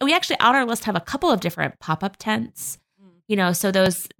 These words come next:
Speaker 1: tents that keep you in the shade, keep the sun out, um, just, and also kind of, um, stake your area, you know, 'cause, like, your area is important. You gotta, like, stake your, stake your area on the <laughs> sideline.
Speaker 2: You gotta stake that area. <laughs>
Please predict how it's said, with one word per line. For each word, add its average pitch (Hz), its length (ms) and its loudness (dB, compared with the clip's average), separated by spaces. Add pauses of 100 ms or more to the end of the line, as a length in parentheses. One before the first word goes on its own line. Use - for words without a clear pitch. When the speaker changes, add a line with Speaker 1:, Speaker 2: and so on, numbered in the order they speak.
(260)
Speaker 1:
tents 208 240 0
that 180 100 -2
keep 180 220 -2
you 175 100 2
in 165 120 2
the 170 60 0
shade, 254 760 2
keep 165 240 -6
the 165 80 -6
sun 247 400 0
out, 214 580 2
um, 165 600 -2
just, 170 200 -6
and 175 140 4
also 202 260 0
kind 196 260 0
of, 165 300 -2
um, 165 440 -4 (460)
stake - 460 -2
your - 160 -2
area, 180 560 0 (140)
you 294 80 -2
know, 302 260 -2 (160)
'cause, 226 160 -6
like, 254 160 -4
your 330 100 -8
area 349 300 0
is 349 100 -4
important. - 520 -2 (100)
You 302 80 -12
gotta, 349 140 -2
like, 330 180 0
stake - 480 -2
your, 294 280 2 (260)
stake - 280 -2
your - 120 0
area 311 300 4
on 220 120 4
the 247 80 2
<laughs> - 0 -
sideline. - 380 -4 (560)
Speaker 2:
You 247 260 2
gotta 233 340 4
stake 220 360 2
that 247 260 4
area. 190 380 6
<laughs> 240 580 4